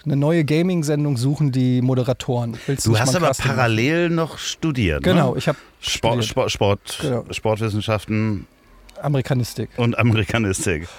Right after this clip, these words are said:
Speaker 1: Und dann bin ich von Sport, Amerik-, Sport und Amerikanistik dann noch zu Rechtswissenschaften.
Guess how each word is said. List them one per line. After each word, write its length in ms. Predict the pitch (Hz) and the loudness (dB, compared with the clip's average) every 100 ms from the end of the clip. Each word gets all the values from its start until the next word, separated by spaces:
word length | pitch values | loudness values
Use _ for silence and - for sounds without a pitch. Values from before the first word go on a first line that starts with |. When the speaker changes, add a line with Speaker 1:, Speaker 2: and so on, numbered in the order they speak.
| - | -6
Speaker 1:
Und 160 | 139 143 | 0 2
dann 140 | 175 | 2
bin 220 | 180 165 | 2 0
ich 120 | 170 | -2
von 100 | 165 | -4
Sport, 240 | - 170 190 | -4 -2 0
Amerik-, 480 | 170 170 143 - 151 | 0 -2 -4 -10 -10
Sport 480 | - 156 185 196 | -4 0 0 0
und 280 | - 156 143 | -4 -2 0
Amerikanistik 500 | 151 147 151 170 185 | 0 0 0 -2 -2
dann 100 | 143 | -4
noch 100 | 131 | -4
zu 440 | - - 135 127 123 | -4 -2 0 2 0
Rechtswissenschaften. 1080 | 196 - 220 214 214 - 202 - 202 240 | -2 -2 -4 -2 0 -2 -4 -2 -2 -2